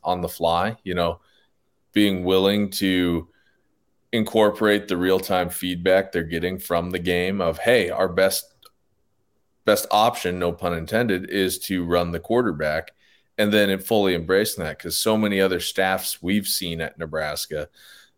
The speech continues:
that just flat out won't embrace the, you know, easy, sensible decision. Um, they won't just make the routine play. And so in this game, I thought it was a big step forward as a program in general that,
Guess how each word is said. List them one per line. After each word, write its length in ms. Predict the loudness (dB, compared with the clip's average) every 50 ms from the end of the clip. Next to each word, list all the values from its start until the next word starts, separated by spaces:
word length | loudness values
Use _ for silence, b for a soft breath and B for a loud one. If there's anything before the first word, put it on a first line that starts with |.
| _ _
that 180 | 2 2 2 0
just 220 | -2 -6 -6 -6
flat 360 | -4 0 2 4 4 4 4
out 260 | 4 2 2 2 0 -2
won't 300 | -2 -2 -2 -4 -6 -8
embrace 540 | -10 -8 -6 -4 -4 -4 -4 -4 -6 -6
the, 400 | -6 _ -4 -2 -2 -4 -6 -8 -14 _ _ -12
you 100 | -10 -8
know, 300 | -8 -8 -10 -12 -14 _ _ _ _ _ _ _ _ _ _ _ _ _ _
easy, 540 | -2 -2 -2 -2 -2 -4 -6 -6 -8 -10 -14 _
sensible 840 | -8 -2 0 0 0 0 -2 -6 -8 -6 -4 -2 -2 -2 -4 -8 _ _
decision. 640 | -6 -4 -4 -4 -4 -6 -6 -8 -12 -16 -18 -20 -20 -18 _
Um, 400 | -8 -6 -4 -4 -6 -8 -10 -16 _ _ _ _ _ _
they 120 | 2 4 6
won't 260 | 6 6 4 4 0
just 180 | -4 -8 -8 -4
make 280 | -2 -2 -2 -2 -4
the 100 | -6 -6
routine 520 | -6 -6 -6 -8 -10 -12 -12 -12 -12 -12 -14
play. 380 | -12 -10 -8 -6 -6 -8 -8 B B B B B B B B B B B -2
And 120 | 0 0
so 260 | 2 4 4 6 6
in 120 | 4 4 4
this 240 | 2 2 0 0 0
game, 300 | 0 2 2 4 4 4
I 120 | 2 4
thought 220 | 4 4 4 4
it 40 | 4
was 120 | 2 0 -2
a 40 |
big 240 | -4 -2 -2 -2 0
step 340 | -2 -2 2 2 2 2 0
forward 460 | -4 -2 0 2 2 2 2 2 0
as 160 | 0 -2 -2
a 60 | -6 -10
program 760 | -10 -6 -4 -2 -2 -2 -2 -4 -4 -4 -4 -4 -6 -8 -8
in 140 | -10 -10 -10
general 440 | -8 -6 -6 -6 -4 -4 -4 -4 0
that, 220 | 0 0 0 0